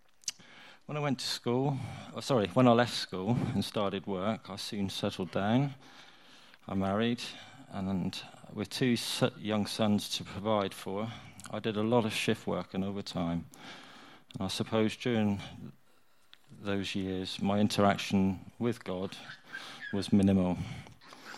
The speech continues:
I did get married in church, and I had my sons baptised, but that was it. And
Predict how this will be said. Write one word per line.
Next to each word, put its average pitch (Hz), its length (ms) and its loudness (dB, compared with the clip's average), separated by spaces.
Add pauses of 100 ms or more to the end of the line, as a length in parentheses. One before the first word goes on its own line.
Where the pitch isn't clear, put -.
(460)
I 120 80 2
did 131 160 0
get 120 160 10
married 110 360 12
in 92 140 4
church, - 600 4
and 104 100 2
I 98 40 2
had 107 200 2
my 107 60 4
sons 101 400 4
baptised, - 1000 0 (100)
but 90 120 0
that 92 160 0
was 92 120 -2
it. 90 480 -2 (300)
And 95 340 -6